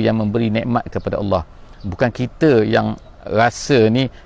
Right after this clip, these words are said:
kita memberi sesuatu kepada Nabi, kepada Allah Subhanahu wa taala dengan Islam kita ni. Tetapi sebenarnya Allah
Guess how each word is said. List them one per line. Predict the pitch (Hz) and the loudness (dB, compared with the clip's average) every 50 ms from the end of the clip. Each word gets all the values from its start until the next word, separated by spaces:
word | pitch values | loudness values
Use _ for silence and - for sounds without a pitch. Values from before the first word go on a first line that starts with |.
| - - | -10 -8
kita | - 107 - - 120 | -8 -2 0 0 2
memberi | 120 117 113 107 | 2 2 2 0
sesuatu | 113 - - 117 - - 113 117 - - - 131 113 90 85 | 0 -2 -4 -8 -2 0 0 0 0 0 -2 -2 0 -2 -4
kepada | - 95 - 95 95 104 | -6 -4 -2 0 0 0
Nabi, | 107 101 101 98 101 117 117 107 98 95 | 0 0 -2 -2 0 0 0 0 0 -2
kepada | - - 95 - 101 95 110 - | -4 -6 -6 -4 -2 -2 0 0
Allah | 104 113 117 113 92 | 0 0 0 0 -2
Subhanahu | - - - 92 95 101 95 95 95 98 95 | -2 -6 -8 -6 -4 -4 -4 -2 -2 -4 -4
wa | |
taala | - 98 95 107 107 98 | -4 -4 -2 0 0 0
dengan | 90 92 98 101 98 | 0 -2 -4 -4 -4
Islam | - - - 110 104 98 | -6 -8 -6 -4 -2 -2
kita | 90 80 98 87 - | -2 -4 -6 -6 -4
ni. | 98 92 92 85 - - - - - - - - - | -4 -4 -4 -6 -8 -12 -18 -20 -20 -20 -20 -20 -20
Tetapi | - - - 101 - - | -6 -2 0 0 0 -2
sebenarnya | 123 - - - 101 117 101 101 104 110 127 147 156 143 131 117 107 117 120 - | -4 -6 -6 -6 -2 -2 0 0 0 2 2 4 4 4 4 4 2 0 0 0
Allah | 120 120 117 117 117 120 127 | -2 0 0 -2 0 2 2